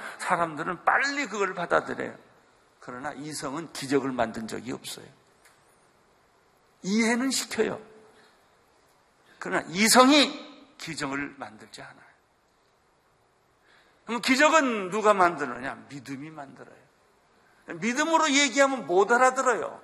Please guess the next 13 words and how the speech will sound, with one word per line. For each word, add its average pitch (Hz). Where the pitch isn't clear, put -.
어, 123
의심해요. 254
합리적으로 285
얘기를 226
하면은 240
신앙이라는 247
것은 220
가장 311
불합리해요. 233
어떻게 -
보면은 285
비이성적이에요. 254
그러나 311